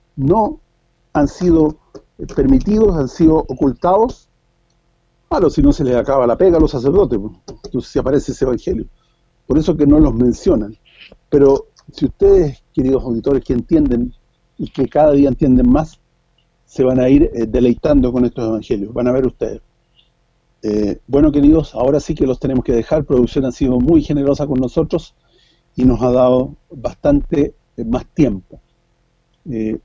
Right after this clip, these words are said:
los esperamos el próximo jueves a esta misma hora. Le agradecemos siempre por su audiencia y,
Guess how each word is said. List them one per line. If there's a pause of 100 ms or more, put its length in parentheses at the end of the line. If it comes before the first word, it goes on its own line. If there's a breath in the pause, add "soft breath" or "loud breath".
(340)
los
esperamos
el
próximo
jueves
a
esta
misma
hora. (1120)
Le
agradecemos
siempre
por
su
audiencia (720)
y,